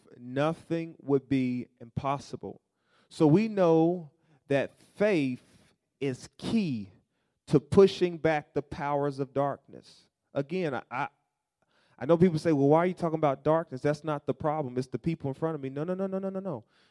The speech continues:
The evil spirits of this day is what rules people. They influence people. Like that person on your job who you can't stand and they can't stand you. You know why there's so much turmoil sometimes?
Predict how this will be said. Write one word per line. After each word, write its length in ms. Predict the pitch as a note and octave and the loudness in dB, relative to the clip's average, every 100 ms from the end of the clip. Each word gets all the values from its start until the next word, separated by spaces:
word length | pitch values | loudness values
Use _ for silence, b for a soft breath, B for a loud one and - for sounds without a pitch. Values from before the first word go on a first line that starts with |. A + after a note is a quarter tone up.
| b | b
The 200 | - - | -8 -4
evil 300 | E3 F#3+ A3 | -2 2 2
spirits 440 | G#3 - A3 G#3 F3 | 0 -2 2 2 2
of 80 | D#3+ | -2
this 120 | D#3 | -2
day 160 | D#3 | 0
is 140 | C3+ C#3 | 0 0
what 220 | D3 - | 0 -2
rules 880 | - B2+ D3 F3 F#3 F#3+ F#3 F3+ - _ | -4 -2 4 4 4 2 0 -2 -8 _
people. 500 | - A#2 - F2 F2 _ _ - | -14 -14 -10 -12 -12 _ _ -4
They 180 | C#3 C#3+ | -2 -2
influence 1120 | C#3 - _ D3+ E3+ G3 G3 F3 - - - | -6 -12 _ 4 6 6 4 0 -4 -14 -20
people. 500 | - B2+ - A#2+ F2+ - b b b | -12 -12 -8 -8 -8 -14 b b b
Like 240 | - D3+ D3+ | -2 -2 0
that 240 | E3 - | 0 0
person 540 | - F3+ F3 - F3+ D#3+ b - | 0 0 0 -6 -8 -10 b -2
on 180 | D3+ D#3 | -2 2
your 160 | D#3 | 2
job 580 | D#3 D3 E3 F3 C3 A2+ _ _ | 2 0 0 0 -2 -4 _ _
who 160 | - D3+ | 2 2
you 220 | C3+ E3+ | 0 -8
can't 320 | - E3 E3 | -6 -6 -6
stand 480 | E3 - E3+ D#3 A#2 | -8 -6 -4 -4 -6
and 160 | A2 A2+ | -8 -8
they 100 | C3+ | -8
can't 300 | C#3+ D3+ D3+ | -6 -8 -8
stand 400 | - D3 D3 D3 | -8 -6 -6 -4
you. 320 | D#3 D3+ G2+ _ b D#3+ - | -2 -2 -4 _ b _ -6
You 140 | F3+ | 0
know 160 | G3 F#3+ | 4 4
why 220 | F3+ F3 | 4 4
there's 200 | F3 E3+ | 2 0
so 220 | - F3 | 0 0
much 300 | F3 D#3+ - | 0 -2 -4
turmoil 500 | - E3+ F3+ F3+ F3+ | -6 -4 -2 -2 -2
sometimes? 560 | F3+ F3 F#3 F3+ F3 | -4 -10 -8 -6 -6